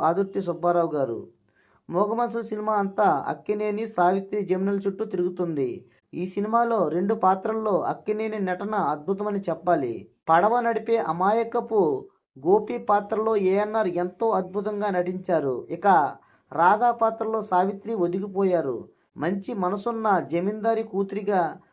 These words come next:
సావిత్రి నటన, ఎమోషనల్ సీన్స్‌లో ఆమె హావభావాలు ఆడియన్స్ మనసును తాకాయి.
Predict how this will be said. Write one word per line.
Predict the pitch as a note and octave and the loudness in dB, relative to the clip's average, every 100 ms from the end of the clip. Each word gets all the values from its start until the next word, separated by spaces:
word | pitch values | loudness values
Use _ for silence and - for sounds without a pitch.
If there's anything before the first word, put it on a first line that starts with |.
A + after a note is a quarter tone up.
| _ - | _ -2
సావిత్రి | E3 G3 G#3 G#3+ G#3 | 2 2 2 -4 -2
నటన, | F#3+ F#3 A3 G#3 E3 - | -2 -4 0 2 0 -2
ఎమోషనల్ | F3 G#3 G3+ G#3+ G3+ | -2 -2 -4 -6 -6
సీన్స్‌లో | G3 G3+ G3+ A3 F#3 C#3 - _ _ - | -4 -4 -2 -2 -2 -2 -10 _ _ 0
ఆమె | E3 G#3 | 2 2
హావభావాలు | G3 F3 G3 G#3 G#3+ G#3 G#3+ A3+ E3 | 2 6 6 4 4 4 2 2 2
ఆడియన్స్ | F3 G3 G#3 G3 | 4 2 -2 -4
మనసును | F#3+ F#3 G3+ G3+ | -4 -4 -6 -4
తాకాయి. | F3 F3 F3 D#3 C3+ | 0 0 0 -2 -2